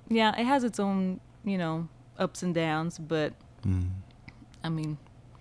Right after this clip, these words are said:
Speaker 1: I don't know. It's normal to me.
Speaker 2: Yeah, I know,
Speaker 1: <laughs> 'Cause
Speaker 2: right?
Speaker 1: it's,
Speaker 2: Like <laughs>
Speaker 1: they've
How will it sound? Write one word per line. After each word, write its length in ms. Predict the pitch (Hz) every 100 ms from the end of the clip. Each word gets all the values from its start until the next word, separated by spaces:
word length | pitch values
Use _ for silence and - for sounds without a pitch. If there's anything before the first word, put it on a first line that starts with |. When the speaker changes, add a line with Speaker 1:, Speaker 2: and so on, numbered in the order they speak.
| - - - - -
Speaker 1:
I 100 | 190
don't 60 | 170
know. 140 | 156 -
It's 140 | 185
normal 320 | 180 214 208 165
to 60 |
me. 280 | 170 202 185 -
Speaker 2:
Yeah, 260 | 120 135 120
I 60 | 135
know, 100 | 139
Speaker 1:
<laughs> 40 |
'Cause 100 | 113
Speaker 2:
right? 160 | 113 113
Speaker 1:
it's, 80 | 117
Speaker 2:
Like 320 | 104 107 110 - -
<laughs> 200 | - -
Speaker 1:
they've 220 | 202 185